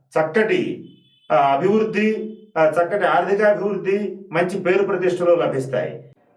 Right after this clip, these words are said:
ఇకపోతే హోటల్స్, రెస్టారెంట్స్ నడిపేటువంటి వాళ్ళకి ఈ మాసం మొత్తం కూడా చక్కటి ఆర్థికాభివృద్ధి గోచరిస్తోంది.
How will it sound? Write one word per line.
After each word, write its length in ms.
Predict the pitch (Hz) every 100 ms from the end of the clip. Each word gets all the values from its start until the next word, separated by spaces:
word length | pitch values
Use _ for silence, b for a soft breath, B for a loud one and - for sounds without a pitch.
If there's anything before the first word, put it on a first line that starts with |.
| -
ఇకపోతే 760 | 175 - 202 214 196 - - - - _
హోటల్స్, 760 | 147 196 214 202 - 208 196 - -
రెస్టారెంట్స్ 840 | 143 156 208 208 208 - - 208 202 - -
నడిపేటువంటి 600 | 151 175 208 180 180 180
వాళ్ళకి 760 | 160 165 170 160 127 - - - _
ఈ 80 | 131
మాసం 640 | 135 170 170 165 - - - _ _ 123
మొత్తం 480 | 151 - 247 233 196
కూడా 560 | 190 170 156 - - - - -
చక్కటి 360 | - - 202 175
ఆర్థికాభివృద్ధి 920 | - 170 170 175 160 135 139 117 117
గోచరిస్తోంది. 840 | 110 110 98 90 90 95 73 71